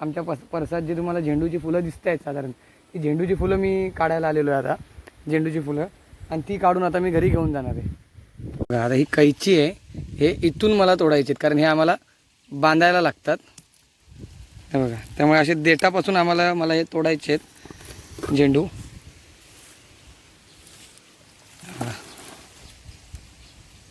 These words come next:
म्हणजे बांधायला आम्हाला मंडपीला, जसं आपण गणपतीला, अ, मंडपी सजवतो, त्याचप्रमाणे हे आता दसऱ्याला मंडपी आम्हाला सजवायची आहे. कारण आपल्याकडे,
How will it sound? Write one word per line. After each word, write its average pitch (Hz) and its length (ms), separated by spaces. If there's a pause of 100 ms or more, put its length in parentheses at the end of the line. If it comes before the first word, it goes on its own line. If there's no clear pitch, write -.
(760)
म्हणजे 151 300
बांधायला 180 560
आम्हाला 180 220
मंडपीला, 175 400
जसं 170 220
आपण 202 280 (480)
गणपतीला, 190 600 (400)
अ, 156 80
मंडपी 165 360
सजवतो, 180 540 (360)
त्याचप्रमाणे 190 560 (380)
हे 156 60
आता 175 220
दसऱ्याला 190 540 (240)
मंडपी 180 320
आम्हाला 180 340 (320)
सजवायची 175 580
आहे. 117 80 (760)
कारण - 220
आपल्याकडे, 208 680